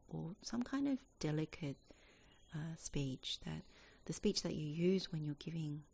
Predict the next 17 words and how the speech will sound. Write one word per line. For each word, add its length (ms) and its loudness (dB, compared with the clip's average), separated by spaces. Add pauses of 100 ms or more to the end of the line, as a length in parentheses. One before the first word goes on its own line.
(100)
feedback, 640 -6
I 60 -4 (100)
think, 320 -2 (520)
needs 260 0
to 100 0
be 340 -2
gentle 400 0
in 160 2
nature, 600 -4
that 120 -10
it's 120 -8
polite, 580 -2
it's 200 -8
not, 220 0 (640)
um, 280 -2
something 500 -4
that 180 -4